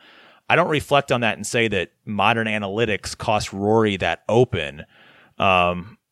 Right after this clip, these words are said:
I think that a better player just beat him on that particular day. And there's a lot of intangibles that went into that.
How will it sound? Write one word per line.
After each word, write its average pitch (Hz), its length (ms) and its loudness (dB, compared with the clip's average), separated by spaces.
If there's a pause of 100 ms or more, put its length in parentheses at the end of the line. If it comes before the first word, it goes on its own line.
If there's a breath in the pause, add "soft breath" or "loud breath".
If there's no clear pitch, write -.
(180)
I 98 160 0
think 107 300 -6
that 104 100 -6
a 92 60 -4
better 95 280 0
player 101 340 -2
just 85 240 -12
beat 98 180 -6
him 95 100 -6
on 90 100 -6
that 85 160 -6
particular 90 460 -4
day. 85 540 0
And 104 120 -10
there's 101 120 -6
a 98 40 -4
lot 95 200 2
of 92 80 -2
intangibles 95 840 -4
that 78 120 -6
went 90 160 -6
into 107 260 -6
that. 139 320 -2